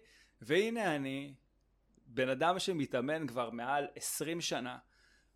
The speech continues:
אומר לכם שהדבר הזה, זה נהיה משהו ממכר. כאילו,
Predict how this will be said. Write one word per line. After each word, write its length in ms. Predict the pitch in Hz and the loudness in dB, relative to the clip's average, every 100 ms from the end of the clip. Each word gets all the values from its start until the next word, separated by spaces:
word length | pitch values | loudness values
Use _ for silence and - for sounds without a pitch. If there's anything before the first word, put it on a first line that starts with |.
| - | -10
אומר 260 | 120 151 185 | -4 0 0
לכם 220 | 185 151 | -2 -4
שהדבר 520 | - 113 117 127 156 | -6 -8 -2 0 0
הזה, 220 | 175 190 | -2 -4
זה 120 | 139 | -6
נהיה 180 | 113 127 | -6 -6
משהו 340 | 135 143 - 156 | -6 -6 -6 -6
ממכר. 480 | 113 110 - 139 104 | -6 -8 -6 -6 -6
כאילו, 320 | 135 113 110 | -6 -4 -6